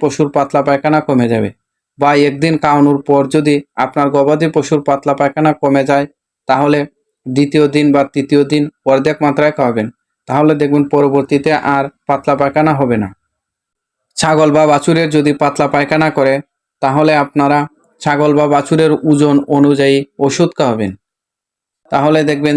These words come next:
দুই থেকে তিন দিনের মধ্যেই পাতলা পায়খানা কমে যায়। এছাড়া আপনারা গুগলাইট বেট স্যালাইন খাওয়াবেন। এই পঁচিশ গ্রামের স্যালাইন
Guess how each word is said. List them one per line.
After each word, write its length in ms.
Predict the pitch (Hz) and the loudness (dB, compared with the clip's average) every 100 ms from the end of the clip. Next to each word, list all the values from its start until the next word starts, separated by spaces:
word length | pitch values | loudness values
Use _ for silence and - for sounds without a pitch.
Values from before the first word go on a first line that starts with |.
| 143 | 0
দুই 140 | 147 | 0
থেকে 200 | 143 147 151 | 0 -2 -2
তিন 180 | 151 147 | 0 2
দিনের 260 | 156 156 | 2 2
মধ্যেই 360 | 151 143 147 143 143 | 2 2 2 0 -2
পাতলা 280 | 139 135 143 | -4 -2 -2
পায়খানা 380 | 139 139 151 151 | -2 -2 -2 -2
কমে 260 | 151 120 113 | -2 -4 -4
যায়। 160 | 110 107 _ _ _ _ _ _ _ | -8 -14 _ _ _ _ _ _ _
এছাড়া 360 | 143 139 165 160 | -4 0 2 2
আপনারা 340 | 147 156 147 147 147 _ 139 135 | 0 -2 0 0 -4 _ -6 0
গুগলাইট 460 | 143 151 147 147 - 151 | 2 2 2 -2 -6 -4
বেট 220 | 151 143 - _ - | -2 -2 -6 _ -8
স্যালাইন 320 | - 143 151 156 | -2 0 0 0
খাওয়াবেন। 340 | 135 113 98 98 _ _ _ _ - | -2 -2 -4 -8 _ _ _ _ -2
এই 120 | 139 135 | -2 2
পঁচিশ 320 | 143 151 156 | 0 2 0
গ্রামের 300 | 156 156 156 139 | 0 2 0 0
স্যালাইন 340 | - 143 147 | -2 0 0